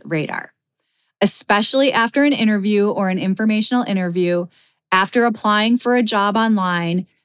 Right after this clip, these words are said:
checking back with one of your connections at a company, or meeting someone at an event.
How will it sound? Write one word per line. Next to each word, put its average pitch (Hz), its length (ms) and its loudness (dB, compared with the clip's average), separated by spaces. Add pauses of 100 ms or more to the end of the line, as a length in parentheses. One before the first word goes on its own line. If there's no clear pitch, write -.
(160)
checking 262 560 2
back 240 360 0
with 208 300 0
one 196 180 0
of 208 120 0
your 240 120 0
connections 214 800 0
at 185 160 0
a 214 80 0
company, 185 640 -2 (320)
or 208 460 4
meeting 196 420 0
someone 180 500 -2
at 170 180 0
an 170 120 0
event. - 560 -6